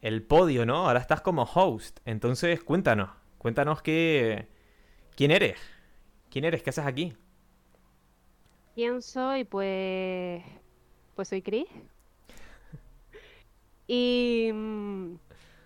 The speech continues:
Speaker 2: ¿y quién soy? Pues nada, no sé. Mm, es que a mí no me habías dicho que me tenía que presentar, Ale.
Speaker 1: <laughs>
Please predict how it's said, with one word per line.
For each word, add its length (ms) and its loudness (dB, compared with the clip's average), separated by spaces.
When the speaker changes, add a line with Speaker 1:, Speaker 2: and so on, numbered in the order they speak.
Speaker 2:
¿y 120 -4
quién 240 0
soy? 240 -4
Pues 220 -12
nada, 340 -6
no 160 -12
sé. 480 -6
Mm, 460 -8
es 140 -6
que 100 -4
a 40 0
mí 60 -2
no 80 0
me 80 0
habías 220 2
dicho 240 0
que 80 2
me 80 2
tenía 240 0
que 80 -2
presentar, 580 0
Ale. 320 2
Speaker 1:
<laughs> 720 2